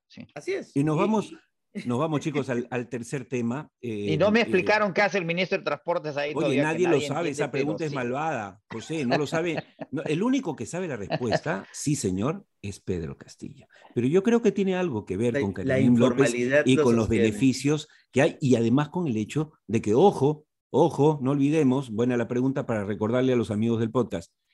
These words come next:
Speaker 3: ese señor impresentable, que, co-, que, que cuestionado, incluso con, con, con acusaciones de denuncias de abuso, eh, psicológico contra la, con su, contra su expareja, ha sido salvado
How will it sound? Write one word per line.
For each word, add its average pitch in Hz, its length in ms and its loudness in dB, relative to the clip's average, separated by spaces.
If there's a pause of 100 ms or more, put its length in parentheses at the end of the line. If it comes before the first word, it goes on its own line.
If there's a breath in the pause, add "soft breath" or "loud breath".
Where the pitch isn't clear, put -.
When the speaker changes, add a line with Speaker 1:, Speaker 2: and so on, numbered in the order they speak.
(220)
Speaker 3:
ese 185 240 2
señor 135 520 4
impresentable, 104 1400 -2
que, 113 160 -6
co-, 107 240 -2 (300 loud breath)
que, 101 180 -2
que 110 240 -4
cuestionado, 131 920 2
incluso 165 460 4
con, 117 440 -2
con, 104 340 -6
con 107 300 -2
acusaciones 110 600 -4
de 113 220 0 (160 soft breath)
denuncias 139 460 0
de 110 80 0
abuso, 127 500 0 (260 soft breath)
eh, 104 220 -4
psicológico 110 1040 0
contra 110 280 0
la, 104 120 -2 (180)
con 107 140 2
su, 98 380 -4
contra 104 240 -2
su 135 120 -4
expareja, 151 540 -4 (440 soft breath)
ha 117 140 0
sido 123 600 0
salvado 104 760 -6